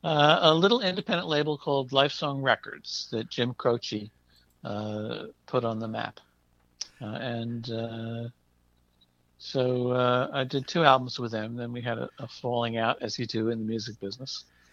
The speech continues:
And, uh, I, <clears throat> excuse me, I did one album with,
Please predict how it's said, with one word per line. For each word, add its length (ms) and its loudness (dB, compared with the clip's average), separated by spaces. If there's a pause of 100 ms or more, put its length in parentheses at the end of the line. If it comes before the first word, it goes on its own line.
(160)
And, 400 -4 (160)
uh, 440 -2 (1040)
I, 680 6 (240)
<clears throat> 260 -2
excuse 400 -2
me, 140 -6 (220)
I 80 0
did 180 -4
one 160 2
album 540 4
with, 260 0